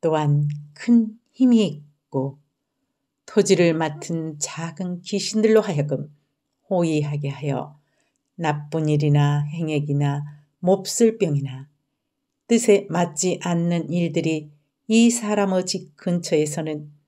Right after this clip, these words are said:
일어나지 않게 할 것이오니 어찌 그러한 일들이 집 안으로 들어가게 하겠나이까?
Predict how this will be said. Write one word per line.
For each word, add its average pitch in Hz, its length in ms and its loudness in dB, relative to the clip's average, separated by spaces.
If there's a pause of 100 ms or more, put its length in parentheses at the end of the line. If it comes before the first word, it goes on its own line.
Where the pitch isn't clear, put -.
(320)
일어나지 214 680 4
않게 202 520 -4
할 233 360 -6
것이오니 147 640 -8 (1160)
어찌 175 400 2
그러한 180 420 2
일들이 170 460 -2
집 165 240 -6
안으로 151 420 -2
들어가게 190 520 -6
하겠나이까? 175 1120 -2